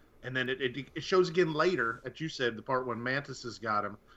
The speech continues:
but then at the end, you still see these emotions in this monster.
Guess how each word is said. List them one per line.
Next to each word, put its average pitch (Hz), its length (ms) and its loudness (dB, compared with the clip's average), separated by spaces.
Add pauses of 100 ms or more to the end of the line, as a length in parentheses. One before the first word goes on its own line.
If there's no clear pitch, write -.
but 131 140 -4
then 139 120 2
at 123 120 -4
the 135 180 -4
end, 113 320 -2
you 113 140 -8
still 185 220 2
see 175 200 -4
these 147 220 -4
emotions 127 640 0
in 120 160 -4
this 113 320 -4 (240)
monster. 127 640 2